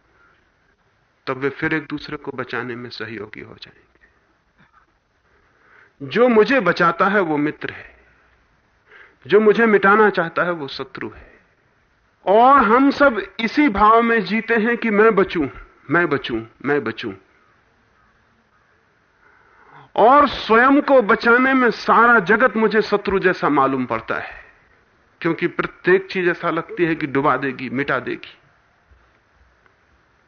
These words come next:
वैर भाव में जीने वाला सदा भय में जीता है, फियर में जीता है। जो मैत्री को उपलब्ध होते हैं, वे ही फियरलेसनेस को, अभय को उपलब्ध होते हैं,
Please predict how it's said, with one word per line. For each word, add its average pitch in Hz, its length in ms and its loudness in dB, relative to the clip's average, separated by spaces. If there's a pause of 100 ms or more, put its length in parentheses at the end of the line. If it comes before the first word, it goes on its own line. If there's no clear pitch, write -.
(500)
वैर 165 480 2
भाव 147 340 2
में 151 260 -2
जीने 143 320 -2
वाला 127 320 -4
सदा 123 380 -8
भय 107 360 -8
में 117 200 -6
जीता 117 320 -8
है, 98 180 -14
फियर 135 400 -4
में 110 200 -8
जीता 123 300 -12
है। - 220 -20 (2000)
जो 135 220 0
मैत्री 151 540 0
को 143 200 -2
उपलब्ध 127 400 -6
होते 139 260 -6
हैं, 143 160 -8
वे 127 240 -4
ही 123 160 -4
फियरलेसनेस 110 920 -6
को, 107 180 -12
अभय 117 400 -10
को 107 180 -12
उपलब्ध 98 360 -14
होते 104 280 -14
हैं, 117 160 -16